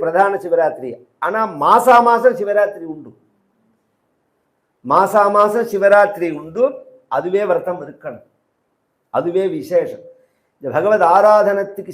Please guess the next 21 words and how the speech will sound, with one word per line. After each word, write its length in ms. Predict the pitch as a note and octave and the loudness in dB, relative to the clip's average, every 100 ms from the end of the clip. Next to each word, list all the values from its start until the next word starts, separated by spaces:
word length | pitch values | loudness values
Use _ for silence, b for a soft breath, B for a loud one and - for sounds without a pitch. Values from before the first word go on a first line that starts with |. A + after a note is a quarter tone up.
| - | -4
சிவாராதனத்துக்கு 920 | G3 G#3+ G#3 G3+ F#3 F#3 F#3 F#3 F3+ E3+ | 2 4 4 2 0 -2 -6 -12 -12 -6
நா-, 300 | D#3+ E3+ E3+ - - D3+ | 0 0 0 -2 -8 -2
நாளை 260 | E3 G#3+ G3+ F#3+ | 0 2 2 -2
பத்தி 180 | - G3 F#3 | -8 -14 -12
சொல்லும் 300 | F3+ F#3+ E3 | -8 -10 -8
போது 240 | E3 E3+ A#3 E3+ D3 | -10 -8 -8 -6 -2
ஹாலாஸ்ய 460 | F3+ G3+ F#3 F#3 E3+ | 0 0 -2 -6 -6
மகாத்மியத்துல 600 | E3 F3 F3 E3+ D#3 G#3+ G#3+ | -2 -2 -2 -8 -12 -14 -14
"கிருஷ்ணாயாஞ்ச 720 | D#3 - G3+ F#3+ F#3 F#3 F#3+ A3+ | -18 -6 -4 -2 -2 -4 -8 -10
சதுர்தசியாம் 720 | D#3+ E3+ F3 F3+ F3+ F#3 G3+ F3 | -8 -10 -8 -8 -6 -6 -4 -6
அஷ்டமியாம் 580 | C3 - F3+ F3+ F#3+ G#3 G3+ | -10 -10 -10 -8 -6 -8 -6
சோமவாசரே" 880 | D#3 G3+ G#3 G3+ F#3 - F3 D#3 E3 - _ _ - | -4 -2 0 2 2 0 -4 -4 -8 -10 _ _ -4
அப்படின்னு 320 | F3 G3+ G#3+ | -4 -4 -4
எடுக்கிறார். 420 | F#3 F3 E3+ A#2 - - _ _ _ _ _ _ _ _ _ _ _ _ | -6 -4 0 0 -2 -16 _ _ _ _ _ _ _ _ _ _ _ _
தேய்பிறையில 600 | G3+ A#3+ A3+ G#3+ G3+ F#3+ F3 | 0 2 0 2 4 4 4
வர 100 | E3 D3+ | 4 2
அஷ்டமி, 380 | D3 - G3 A#3 A#3+ G3 | 0 -2 -2 -4 -4 0
தேய்பிறையில 640 | G#3 G#3+ G#3 F#3 F3+ E3+ D#3+ | 0 0 -2 2 4 2 0
வர 100 | D3+ C3 | -2 -6
சதுர்தசி, 640 | F#3 F3 - F3 F3 A3 A#3+ _ - | -8 -10 -8 -6 -6 -10 -14 _ -14
திங்கட்கிழமை, 680 | G3 G#3+ G#3 G3 F3 G#3 | -6 -2 -2 0 0 0